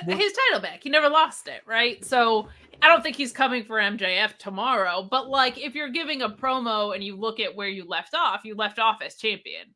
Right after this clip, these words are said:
Speaker 2: So I feel like you kinda have to. Um, but I, I think it's, it's exciting. It, it wasn't my favorite thing on the show, and I'm the favorite,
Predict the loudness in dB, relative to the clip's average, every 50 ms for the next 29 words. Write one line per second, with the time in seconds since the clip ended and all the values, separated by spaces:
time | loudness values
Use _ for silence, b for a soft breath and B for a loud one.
0 | _ _ _ -8 -4 -2 -2 -2 -4 -6 -12 _ _ _ _ _ _ _ _ _
1 | _ -8 -6 0 0 0 0 0 -2 -6 -12 -6 -4 -4 -4 -4 -12 -18 -10 -4
2 | -2 -2 -2 -2 -4 _ _ _ -20 -20 -20 -20 -20 -20 _ _ _ _ _ _
3 | _ _ _ -2 -2 -2 -2 -2 -4 -6 -10 -16 -20 -20 -20 _ _ _ _ _
4 | _ _ _ _ _ _ _ _ _ _ _ _ _ _ _ _ _ _ _ _
5 | _ _ _ -4 2 4 6 6 4 2 -4 -12 _ _ _ 4 4 6 6 4
6 | 2 0 0 2 2 0 0 0 -4 -8 -8 -12 -16 -16 -18 -20 -20 _ _ _
7 | _ _ -8 -6 -4 -4 -8 -8 -6 -6 -4 -4 -2 -2 -4 -4 -4 -6 -8 -6
8 | -6 -6 -6 -6 -6 -4 -4 -4 -4 -4 -4 -6 -4 -4 -6 -6 -6 -8 -10 -8
9 | -6 -6 -8 -8 -10 -14 -10 -6 -6 -6 -4 -6 -6 -8 -10 -12 -14 -14 -12 -12
10 | -12 -12 -14 -16